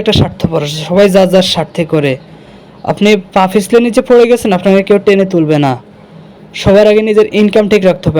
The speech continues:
আপনি মনে করেন একজন নিবেদিত কর্মী, আপনি খুব একটা ত্যাগী কর্মী, আপনি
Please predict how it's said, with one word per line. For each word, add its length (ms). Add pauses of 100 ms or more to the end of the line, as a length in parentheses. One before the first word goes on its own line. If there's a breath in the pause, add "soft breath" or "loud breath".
আপনি 120 (180)
মনে 200
করেন 180 (100)
একজন 180 (100)
নিবেদিত 320 (140)
কর্মী, 360
আপনি 120 (100)
খুব 140
একটা 120 (140)
ত্যাগী 320 (400)
কর্মী, 300 (600 loud breath)
আপনি 140